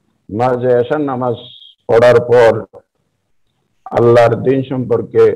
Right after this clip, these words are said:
কিছু বলার এবং শোনার জন্য সময় সুযোগ করে দিয়েছেন। সেই জন্য মহান রব্বুল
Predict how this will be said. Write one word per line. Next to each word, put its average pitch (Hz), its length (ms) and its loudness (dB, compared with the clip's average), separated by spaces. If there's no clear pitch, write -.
কিছু 135 300 -6
বলার 113 260 2
এবং 117 160 -2
শোনার 120 260 -4
জন্য 113 220 -4
সময় 120 480 -2
সুযোগ 127 260 -4
করে 131 200 -8
দিয়েছেন। 120 400 -2
সেই 113 220 -4
জন্য 113 160 -6
মহান 117 280 -4
রব্বুল 113 240 -2